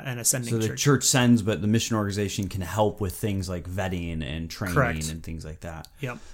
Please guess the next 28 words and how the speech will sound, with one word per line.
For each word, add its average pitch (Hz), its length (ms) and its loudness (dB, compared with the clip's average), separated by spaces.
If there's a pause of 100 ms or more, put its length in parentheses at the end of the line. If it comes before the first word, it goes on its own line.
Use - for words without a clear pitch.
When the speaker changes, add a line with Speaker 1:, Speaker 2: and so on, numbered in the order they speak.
(100)
Speaker 2:
Um, 113 320 2
what 180 160 10
would 214 160 8
you, 143 680 6
how 185 200 4
might 190 200 2
you 160 120 4
encourage 127 540 4
someone 110 400 2
who 101 120 -2
says 107 240 0
that 101 160 0
they, 95 320 -2 (320)
they 101 160 -2
don't 98 360 0
really 95 320 -2
find 98 300 -4
themselves 90 420 -6
thinking 92 340 -4
too - 180 -8
much 90 260 -6
about 85 360 -8 (260)
cross-cultural 87 600 -8
mission 107 380 -2
work 101 220 -4
and 92 100 -2
missionaries, 90 640 -4
like, 80 260 -10